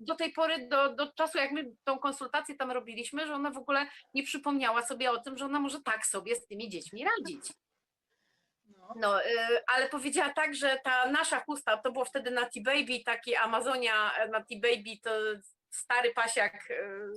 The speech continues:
Speaker 1: jeszcze wytargany. I ona mówi tak, że ona w ogóle jest urzeczona tym, tą tkaniną, tym materiałem, bo mówi, bo oni wiązali w prześcieradła.
Speaker 2: No tak.
Speaker 1: E, zwykłe i jak kiedykolwiek, e, mamy pracowały, k-, może ktoś z was,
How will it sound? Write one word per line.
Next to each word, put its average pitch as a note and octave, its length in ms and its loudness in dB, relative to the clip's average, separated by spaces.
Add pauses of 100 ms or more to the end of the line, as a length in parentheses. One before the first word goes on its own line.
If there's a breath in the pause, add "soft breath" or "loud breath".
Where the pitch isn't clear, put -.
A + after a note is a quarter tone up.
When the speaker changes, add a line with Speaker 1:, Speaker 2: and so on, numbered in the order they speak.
(120)
Speaker 1:
jeszcze G3+ 560 -6 (280)
wytargany. A3 960 -2 (640 loud breath)
I A3+ 120 -4
ona D4+ 220 4
mówi D4 200 -2
tak, C#4 180 0
że C#4+ 180 2
ona C#4+ 160 2
w C4+ 80 -10
ogóle C#4+ 360 2
jest C#4 220 0
urzeczona C#4 540 2
tym, C4 400 0
tą C4+ 160 -2
tkaniną, D4 500 2
tym B3+ 160 -6
materiałem, B3 520 2
bo C#4 100 0
mówi, C4+ 220 -4
bo C4+ 120 4
oni C4+ 200 2
wiązali A#3+ 400 0
w - 40 -16
prześcieradła. C#4+ 760 0 (280)
Speaker 2:
No G#3 240 -18
tak. G3 180 -4
Speaker 1:
E, G3 240 -4 (260)
zwykłe C#4+ 580 2
i C#4 280 0 (240)
jak B3+ 320 0
kiedykolwiek, D4 680 0
e, B3 200 4
mamy C4+ 340 2
pracowały, C4 580 2
k-, - 60 -14 (160)
może A#3 260 -8
ktoś B3 240 -4
z A3+ 60 -10
was, A#3+ 140 2